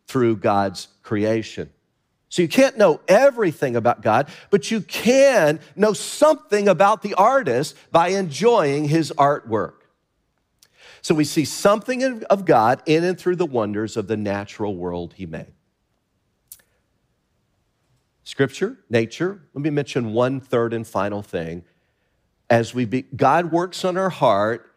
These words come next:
we begin to see God more in situations.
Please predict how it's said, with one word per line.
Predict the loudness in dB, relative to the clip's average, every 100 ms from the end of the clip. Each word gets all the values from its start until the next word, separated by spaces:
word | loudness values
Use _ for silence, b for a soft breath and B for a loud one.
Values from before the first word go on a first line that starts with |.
| _ _
we | -2
begin | -2 -2 -2 -2
to |
see | -8 -6 -2 -2
God | 2 2 2 -2
more | -4 -2 -2 -4 -4
in | -4 -4 -4
situations. | -10 -8 -8 -8 -6 -6 -2 -4 -4 -8 -12 -14 -14 _ -20 -20